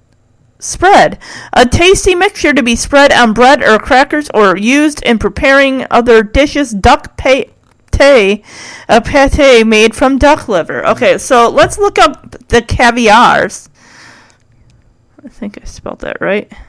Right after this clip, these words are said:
Let's see here. Ew, that's caviar?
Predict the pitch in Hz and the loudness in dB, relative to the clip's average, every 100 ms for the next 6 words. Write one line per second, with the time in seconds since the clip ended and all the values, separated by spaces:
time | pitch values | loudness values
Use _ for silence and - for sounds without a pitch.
0 | _ _ _ - - - - 196 117 185 | _ _ _ -20 -18 -16 -14 -8 -6 -8
1 | _ _ _ - - - - - _ _ | _ _ _ -20 -20 -20 -20 -20 _ _
2 | - 370 440 523 508 440 359 294 508 240 | -4 0 4 4 4 6 6 6 6 4
3 | 208 - 359 494 587 - - 349 349 415 | 2 2 4 4 2 0 0 4 4 4
4 | 494 480 523 554 587 587 571 - - | 4 6 6 6 6 6 6 2 -2